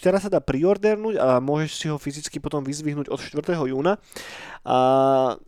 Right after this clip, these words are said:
takže je to vlastne upgradenutá verzia toho predošlého Viveu. Upgradenutá v čom? Mala by podporovať päťkačkové rozlíšenie, blablabla, je tam veľa technických špecifikácií, ktoré teraz nejdem prechádzať. Takže ak chcete, tak si môžete upgradenúť váš Vive teraz na nový Vive.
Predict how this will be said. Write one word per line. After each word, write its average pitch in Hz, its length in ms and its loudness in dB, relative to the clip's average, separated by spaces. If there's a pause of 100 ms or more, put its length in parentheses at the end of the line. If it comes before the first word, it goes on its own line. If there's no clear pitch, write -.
takže 151 240 0
je - 80 2
to 170 80 0
vlastne - 240 0
upgradenutá 180 560 4
verzia 160 400 2
toho 165 160 -4
predošlého 160 560 -2
Viveu. 170 400 0 (320)
Upgradenutá 170 560 2
v - 160 -4
čom? 185 320 2
Mala 165 240 4
by - 80 -8
podporovať 160 400 0
päťkačkové 160 640 0
rozlíšenie, 175 880 0
blablabla, 143 720 6
je 131 80 0
tam 139 80 0
veľa 151 160 6
technických 147 400 -8
špecifikácií, 151 560 -2
ktoré 139 240 -2
teraz 139 160 0
nejdem 139 240 -2
prechádzať. 180 480 0 (320)
Takže 143 240 2
ak 135 160 4
chcete, 156 160 -2
tak 151 160 0
si 143 80 -6
môžete 143 240 -2
upgradenúť 147 480 4
váš 131 240 0
Vive 135 240 4
teraz 131 320 0
na 127 80 -6
nový 135 240 -2
Vive. 135 400 0